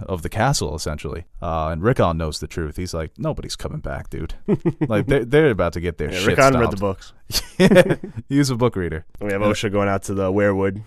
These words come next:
Speaker 2: where Bran's praying for his family. She tells him, "Hey, uh, you guys should be marching north." I mean, something that we hear throughout from the wildlings and, I guess, members of the Wall. The real, the real battle's up north, and Robb's marching the wrong way.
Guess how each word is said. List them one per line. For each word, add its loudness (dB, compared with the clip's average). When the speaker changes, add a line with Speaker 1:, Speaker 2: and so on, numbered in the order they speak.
Speaker 2:
where -8
Bran's -4
praying -4
for -6
his -6
family. -4
She -8
tells 0
him, -4
"Hey, -2
uh, -6
you -4
guys -2
should -4
be -4
marching 0
north." 2
I -10
mean, -2
something -2
that 2
we 0
hear 2
throughout 2
from -4
the -6
wildlings 2
and, -6
I -10
guess, -8
members -4
of -10
the -2
Wall. 0
The -4
real, 4
the -4
real 4
battle's 4
up 2
north, 2
and -6
Robb's -2
marching 0
the -2
wrong 0
way. 0